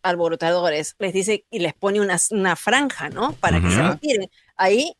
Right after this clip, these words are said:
Speaker 1: los policías se convirtieron en los enemigos. Y nosotros presenciamos, Alejandro y yo,
Speaker 2: Ya.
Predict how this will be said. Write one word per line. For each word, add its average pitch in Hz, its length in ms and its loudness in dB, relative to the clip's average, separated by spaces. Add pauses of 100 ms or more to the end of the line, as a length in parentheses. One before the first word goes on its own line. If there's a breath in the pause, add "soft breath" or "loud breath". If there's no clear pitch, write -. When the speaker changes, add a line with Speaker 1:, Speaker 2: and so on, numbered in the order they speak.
Speaker 1:
los 190 140 -2
policías 196 480 2
se 254 100 -2
convirtieron 202 480 -2
en 202 60 -2
los 185 120 -2
enemigos. 185 640 -2 (540)
Y 214 120 2
nosotros 226 420 -2
presenciamos, 233 720 0
Alejandro 170 400 -2
y 226 80 0
yo, 247 60 4
Speaker 2:
Ya. - 180 4